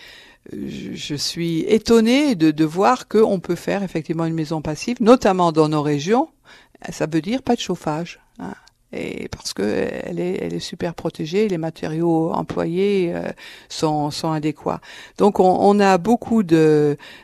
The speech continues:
de choses à faire, euh, de progrès aussi. Et en région Lorraine, euh, on, on est une des régions, euh, en pointe, euh, dans ce domaine, euh,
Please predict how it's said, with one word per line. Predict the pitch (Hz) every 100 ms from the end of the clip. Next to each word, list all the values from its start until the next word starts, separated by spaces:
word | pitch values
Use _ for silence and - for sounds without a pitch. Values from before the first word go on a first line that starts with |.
| _
de | 170
choses | 165 - 202 180
à | 170
faire, | - 185 208 240 262 254
euh, | 185 160 156 165
de | 151 170
progrès | - 208 196 196 240
aussi. | 277 226 - 208 226 311 - - _
Et | - 185 180
en | 185 202
région | 220 202 196
Lorraine, | 180 170 202 226 185
euh, | 160 156 - - - - -
on, | - 87 175
on | 175 180
est | 190 214 202
une | 190 214
des | 196
régions, | 180 175 170 190 214 208 175
euh, | 165 160 160 160 -
en | 180
pointe, | 180 196 185 208 -
euh, | 160 160 156 170 170
dans | 170 170
ce | - 160 156
domaine, | 151 165 165 170 160
euh, | 156 160 190